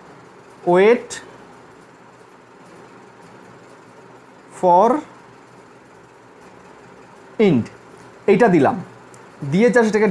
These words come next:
ডান করে দেবো। ডান করে দিয়ে এবার এটাকে কোনো একটা জায়গায়, যেমন ধরো আমি এখানে দিলাম, এটাকে একটু বড় করে বা ছোট করে, যেভাবে তোমাদের ইচ্ছা মতন তোমরা এরকম করে কিন্তু বসিয়ে দেবে,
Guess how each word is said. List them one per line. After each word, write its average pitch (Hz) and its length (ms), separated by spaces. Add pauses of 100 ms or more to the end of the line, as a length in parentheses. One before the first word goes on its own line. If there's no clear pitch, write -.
ডান 160 120 (100)
করে 202 180
দেবো। 226 120 (180)
ডান 160 140 (140)
করে 190 220
দিয়ে 233 140 (500)
এবার 175 140 (140)
এটাকে 214 280 (600)
কোনো 190 160 (100)
একটা 233 180 (120)
জায়গায়, 131 400
যেমন 165 200
ধরো 170 140
আমি 160 140
এখানে 139 260
দিলাম, 123 180 (260)
এটাকে 143 220
একটু 147 120 (120)
বড় 143 140 (120)
করে 139 140 (100)
বা 139 80 (100)
ছোট 131 120 (120)
করে, 139 200
যেভাবে 185 240
তোমাদের 208 280
ইচ্ছা 208 220
মতন 170 240
তোমরা 180 180
এরকম 160 220
করে 190 160
কিন্তু 233 120 (100)
বসিয়ে 135 320
দেবে, 101 120